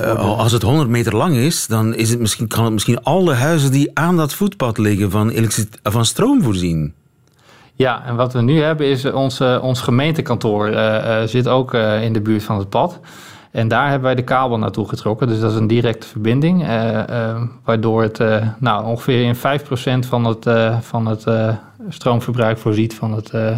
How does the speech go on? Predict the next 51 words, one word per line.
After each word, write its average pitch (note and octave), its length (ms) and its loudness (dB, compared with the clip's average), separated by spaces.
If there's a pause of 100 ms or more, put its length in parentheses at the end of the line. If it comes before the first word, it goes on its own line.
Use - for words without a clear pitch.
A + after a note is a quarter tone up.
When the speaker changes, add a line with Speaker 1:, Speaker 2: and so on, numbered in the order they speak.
Speaker 2:
van - 180 -2
het A2+ 80 -2
gemeentekantoor, A2+ 680 0
wat G#2+ 180 0
er A2 60 -2
ook G#2+ 160 0
aan G#2+ 120 -2
ligt. G#2+ 300 -6
Speaker 1:
Ja, E2 100 0
de F2 120 0
gemeente E2+ 340 2
Groningen G2+ 400 2
is C#2 80 -6
een D2 60 -4
grote D#2 260 -4
gemeente. A2 420 0
Speaker 2:
Ja, C2+ 60 -4 (520)
Speaker 1:
Dus, A2 180 0
Speaker 2:
zeker, - 220 -6
Speaker 1:
ja. - 80 -4
Speaker 2:
ja. B2 260 -2 (140)
Speaker 1:
We F2+ 100 -2
zouden E2+ 260 0
dat G2+ 100 2
een A2 60 4
stad B2+ 300 0
noemen. F2+ 400 0 (920)
Speaker 2:
Zeker. D#3+ 400 -2
Speaker 1:
Ja, A2+ 160 0
ja. G#2 280 0
Speaker 2:
Ja. D3+ 180 0 (400)
Speaker 1:
En, B2 340 2
Speaker 2:
Dat B2+ 140 2
Speaker 1:
eh, B2+ 100 0
Speaker 2:
is A#2+ 140 2
zeker A#2+ 240 0
een G2 60 -4
stad. G#2 360 -6
Speaker 1:
eh, A#2+ 200 2
dus G#2 180 2
dat A2 160 0
is, G#2+ 200 0
eh, A2+ 80 2
dat F#2 340 -2
is F#2 180 -2
eigenlijk - 220 -2
vrij G#2 220 2
efficiënt. - 720 0 (2250)
Speaker 2:
Ja, D3 120 2
het, D#3+ 220 -4
eh, E3 100 -4